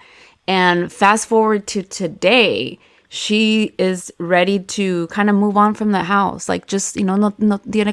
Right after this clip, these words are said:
and, and realizing, like, "I don't have to be here. Like, I'm, I'm still gonna hold on to, you know, these memories that I have of my parents,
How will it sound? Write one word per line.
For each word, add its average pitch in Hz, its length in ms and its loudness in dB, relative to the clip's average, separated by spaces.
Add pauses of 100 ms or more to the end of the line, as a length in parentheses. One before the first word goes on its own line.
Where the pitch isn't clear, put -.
(100)
and, 180 240 -4
and 185 240 -2
realizing, 202 460 2
like, 175 220 -6
"I 185 40 -2
don't 202 120 -2
have 208 140 -4
to 214 80 -6
be 208 280 -4
here. 190 180 -6
Like, 160 220 -2
I'm, 185 200 -2 (300)
I'm 190 140 -4
still 208 580 0 (640)
gonna 190 220 0
hold 185 240 -2
on 185 240 2
to, 180 400 -6
you 180 100 -6
know, 170 100 -2
these 185 200 -4
memories 185 340 -2
that 175 120 -4
I 160 60 -4
have 185 320 -4
of 165 200 -6
my - 120 -10
parents, 196 600 -6